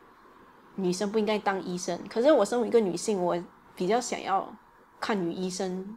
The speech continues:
胜过男医生呢。所以女医生是必须的。难道男生要去看医生，他们有选择的权利，女生就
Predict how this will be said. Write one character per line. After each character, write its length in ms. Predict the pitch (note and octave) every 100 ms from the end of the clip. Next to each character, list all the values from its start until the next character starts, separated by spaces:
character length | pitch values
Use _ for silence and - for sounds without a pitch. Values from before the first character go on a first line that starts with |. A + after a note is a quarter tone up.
| - -
胜 260 | - F#3+
过 140 | F#3+ F3+
男 260 | E3+ E3+
医 80 | F3+
生 180 | F3+ F3+
呢。 140 | F3 - _ _ - _ - - - - - -
所 140 | D4+
以 120 | D4
女 160 | A3 G3+
医 80 | B3
生 180 | C4+
是 100 | C4+
必 200 | C4 A#3 G3
须 280 | - G3
的。 240 | F3+ - G#3+ _ _ _ - _
难 200 | A3+ C4+
道 140 | E4 C4+
男 240 | G#3+ A#3+
生 180 | C#4+ C#4
要 140 | C#4+
去 140 | A#3+ B3
看 300 | - A3+ G#3
医 100 | A3
生， 400 | A3+ A3 A3 A#3 - _ _ _ _ _ _ _
他 120 | -
们 140 | B3 B3
有 180 | F#3+
选 260 | F3+ - F3+
择 80 | G3+
的 100 | G#3+
权 220 | - G3
利， 120 | G#3+
女 140 | F3+ E3+
生 200 | F#3+ G3
就 200 | G3